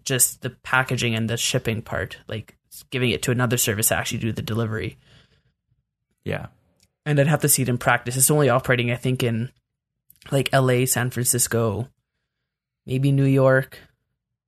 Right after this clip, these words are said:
Speaker 1: kind of the big business places within, within the U S. And I think their intent is it to be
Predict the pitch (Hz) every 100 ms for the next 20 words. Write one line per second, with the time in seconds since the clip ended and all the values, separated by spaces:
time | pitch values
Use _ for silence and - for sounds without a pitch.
0 | _ _ _ _ _ _ - 131 165 143
1 | 127 135 123 123 120 110 - - _ _
2 | _ 123 120 113 110 - 107 110 98 85
3 | - - 127 127 113 110 98 123 - _
4 | _ _ _ _ _ _ _ _ _ _
5 | _ _ 131 127 120 117 117 107 117 147
6 | 135 - - - 147 147 151 135 131 127
7 | - 135 131 127 123 - 131 127 120 113